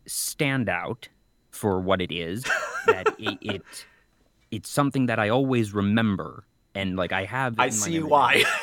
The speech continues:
Speaker 2: It's, uh,
Speaker 1: And it,
Speaker 2: it is
Speaker 1: it
Speaker 2: memorable, <laughs> it's for sure.
Speaker 1: the, the situations in which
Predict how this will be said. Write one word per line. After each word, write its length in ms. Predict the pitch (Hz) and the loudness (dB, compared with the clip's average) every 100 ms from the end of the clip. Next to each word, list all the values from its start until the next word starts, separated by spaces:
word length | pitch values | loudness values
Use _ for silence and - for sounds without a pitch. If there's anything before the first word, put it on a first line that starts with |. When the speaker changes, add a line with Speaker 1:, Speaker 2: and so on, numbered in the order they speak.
| - - | -6 2
Speaker 2:
It's, 220 | 226 - | 2 4
uh, 60 | - | 4
Speaker 1:
And 220 | 190 208 | 4 2
it, 240 | 208 92 - | -4 -6 0
Speaker 2:
it 80 | 311 | 2
is 140 | 214 | 4
Speaker 1:
it 20 | |
Speaker 2:
memorable, 500 | 214 320 277 214 208 | 6 8 10 8 6
<laughs> 60 | - | 8
it's 500 | 247 - 269 269 240 | 6 8 4 4 -4
for 180 | - 220 | -2 -2
sure. 500 | - - 214 247 - | -2 -6 -4 -2 0
Speaker 1:
the, 200 | - 98 - - - - | 2 0 -2 -2 -2 -4
the 240 | 107 - | -4 -6
situations 680 | 208 - 202 180 170 170 160 | -4 0 2 2 0 0 -2
in 180 | - 156 | 0 0
which 420 | 120 98 - - | 2 2 -2 -12